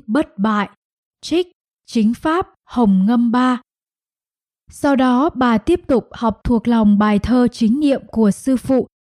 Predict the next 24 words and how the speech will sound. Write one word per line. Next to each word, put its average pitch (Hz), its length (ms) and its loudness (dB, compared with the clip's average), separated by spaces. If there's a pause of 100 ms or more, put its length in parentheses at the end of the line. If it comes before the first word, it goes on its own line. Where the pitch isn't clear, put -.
tám 220 280 0
mươi 269 120 2
mốt 269 300 2
lần. 226 240 4 (880)
Kích 349 260 -4
phòng 220 400 2
điện 226 240 0
xiết 359 340 -2 (260)
thượng - 320 -2 (120)
cửu 196 240 2 (100)
tiêu, 285 320 2 (600)
lôi 330 280 2
đình 233 300 2 (100)
vạn 233 320 -2
quân 240 320 2
tỷ 208 340 0 (100)
thiên 247 300 2
cao, 254 360 0 (600)
hoành 233 360 0
tảo 202 300 0
khung 311 360 0
vũ 285 320 0 (120)
vô 240 280 2
tận 220 280 -4